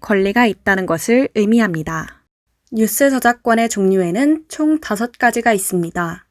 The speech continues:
첫째, 어문 저작물은 신문, 인터넷 등의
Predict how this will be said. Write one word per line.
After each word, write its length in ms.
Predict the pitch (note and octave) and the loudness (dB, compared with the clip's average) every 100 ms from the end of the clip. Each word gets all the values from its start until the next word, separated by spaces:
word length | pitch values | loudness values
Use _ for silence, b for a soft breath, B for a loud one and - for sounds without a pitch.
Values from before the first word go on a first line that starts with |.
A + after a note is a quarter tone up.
| _ - | _ -6
첫째, 580 | D4+ D#4 - G3 A3+ - _ | -2 -2 0 0 0 -4 _
어문 320 | - G#3 C#4 C#4 | 2 4 4 4
저작물은 720 | - A3 G3+ E3+ F#3+ D#3+ F3+ _ _ | 2 0 0 -2 -4 -6 -10 _ _
신문, 600 | - D#4 D#4 B3 E3 E3+ _ _ _ | -4 2 4 4 0 -6 _ _ _
인터넷 480 | A3+ A3+ C4+ C#4 C4+ | 0 0 2 2 0
등의 320 | G#3+ G#3+ C#4 | 0 0 0